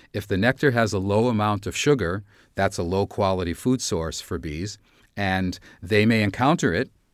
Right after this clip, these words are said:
A scout bee may find some food out there, but if it's low quality,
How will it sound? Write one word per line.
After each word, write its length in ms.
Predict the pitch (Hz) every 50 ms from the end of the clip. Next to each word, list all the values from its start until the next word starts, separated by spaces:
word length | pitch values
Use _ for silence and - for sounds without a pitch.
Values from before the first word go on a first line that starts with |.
| _ _ _ -
A 60 | 92 92
scout 360 | - - - 95 113 120 -
bee 160 | - 110 107
may 180 | 101 95 95 90
find 500 | - - 120 120 131 143 123 104 95 - - - - -
some 360 | - - - 123 110 113 101
food 400 | - - 143 135 110 110 117 - - - _ _ _ -
out 220 | - 101 117 110 -
there, 320 | 101 82 82 98 113 113 - - - - - _
but 140 | - 107 104
if 140 | 98 - 117
it's 160 | 104 - -
low 160 | 120 123 127
quality, 600 | 127 - 147 143 151 175 170 123 101 107 127 143